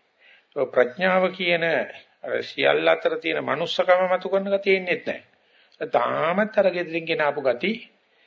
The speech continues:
පාවිච්චි කරනවා. එහෙම ලෝකේ තියෙන ඕනෙම සමාගමක, ඕනෙම සමිතියක, ඕනෙම පවුලක,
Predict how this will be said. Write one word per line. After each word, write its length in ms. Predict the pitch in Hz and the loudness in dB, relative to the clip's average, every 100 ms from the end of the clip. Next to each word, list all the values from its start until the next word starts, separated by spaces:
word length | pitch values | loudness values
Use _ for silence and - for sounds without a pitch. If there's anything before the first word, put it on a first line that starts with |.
| _ _ - | _ _ -2
පාවිච්චි 340 | 185 175 - | 0 0 -6
කරනවා. 360 | - 143 131 - _ _ _ - | -8 -8 -10 -18 _ _ _ -8
එහෙම 240 | 117 113 107 95 - - _ | -6 -4 -4 -6 -14 -20 _
ලෝකේ 380 | 127 127 139 160 | -2 0 0 -4
තියෙන 300 | 143 147 139 | -4 -4 -2
ඕනෙම 480 | 123 120 175 202 185 | -2 0 2 2 -2
සමාගමක, 640 | 139 123 107 98 101 95 135 - - - - _ | -4 -4 -4 -4 -8 0 0 0 -12 -20 -20 _
ඕනෙම 300 | 110 127 143 | -4 -2 -2
සමිතියක, 640 | - 123 120 113 95 - 156 - - _ _ | -2 -2 -4 -4 -4 2 0 0 -16 _ _
ඕනෙම 320 | 117 123 131 | 0 0 0
පවුලක, 520 | 127 135 120 101 95 | 0 0 0 -2 -4